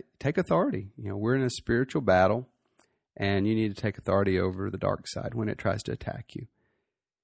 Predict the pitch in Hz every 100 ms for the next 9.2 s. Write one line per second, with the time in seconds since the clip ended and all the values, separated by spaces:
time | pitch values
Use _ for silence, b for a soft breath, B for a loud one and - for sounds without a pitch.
0 | _ _ _ _ _ _ _ - 156 147
1 | 143 - 170 170 202 196 175 156 147 143
2 | 139 139 143 143 B B 131 120 208 208
3 | 185 160 165 127 120 - 151 175 165 -
4 | 156 156 131 123 117 123 131 139 139 143
5 | 151 - _ - 107 117 104 104 104 -
6 | - - 117 113 - 147 143 151 135 -
7 | 135 117 117 - 113 101 92 - - -
8 | _ _ _ _ - 98 95 98 95 90
9 | 143